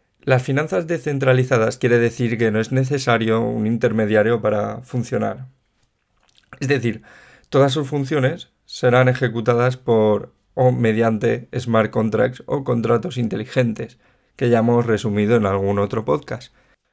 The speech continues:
Así, de un poco de resumen, pues diremos que los contratos inteligentes son estos acuerdos autoejecutables y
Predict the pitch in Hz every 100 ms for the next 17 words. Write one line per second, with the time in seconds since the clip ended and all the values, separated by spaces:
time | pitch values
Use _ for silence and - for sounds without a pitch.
0 | _ _ - 127 160 170 156 151 151 131
1 | 131 127 123 117 110 117 120 131 135 127
2 | 120 120 185 180 180 180 127 117 113 104
3 | - - - 120 117 110 123 127 120 113
4 | 104 - 110 104 110 110 107 113 - 117
5 | 107 110 - 127 120 113 120 139 _ _
6 | _ _ - 123 123 131 127 104 127 127
7 | 117 120 135 - _ _ _ _ 120 117
8 | 120 117 120 127 135 139 110 120 143 -
9 | 143 151 160